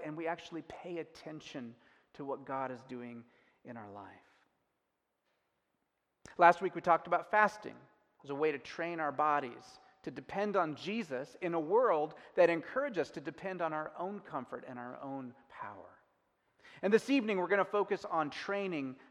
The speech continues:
through the discipline of simplicity. We'll consider the life of the Apostle Paul, who learned to be content in any circumstance, and we'll see if we might learn a better way than we've been living currently.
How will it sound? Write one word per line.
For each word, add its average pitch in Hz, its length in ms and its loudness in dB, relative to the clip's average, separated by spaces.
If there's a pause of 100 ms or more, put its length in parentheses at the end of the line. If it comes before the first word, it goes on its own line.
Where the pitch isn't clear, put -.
through 160 120 -4
the 147 80 -2
discipline 139 720 -4 (300)
of 131 140 -6
simplicity. - 960 -12 (920)
We'll 190 120 6
consider 247 400 2
the 240 80 10
life 196 280 8
of 170 100 0
the 170 80 4
Apostle 170 440 4
Paul, 147 460 2 (160)
who 214 100 -2
learned 190 440 2
to - 80 -12
be 226 120 -4
content 196 720 -4
in 165 200 -2
any 226 200 -2
circumstance, - 1000 -10 (220)
and 202 160 6
we'll 208 120 6
see 285 320 -4
if 170 120 0
we 233 220 0
might 208 280 4
learn 151 180 0
a 135 60 -2
better 131 280 2
way 120 400 -6 (1500)
than 123 100 -6
we've 117 200 -10
been 110 240 -8
living 110 280 -12 (120)
currently. - 340 -18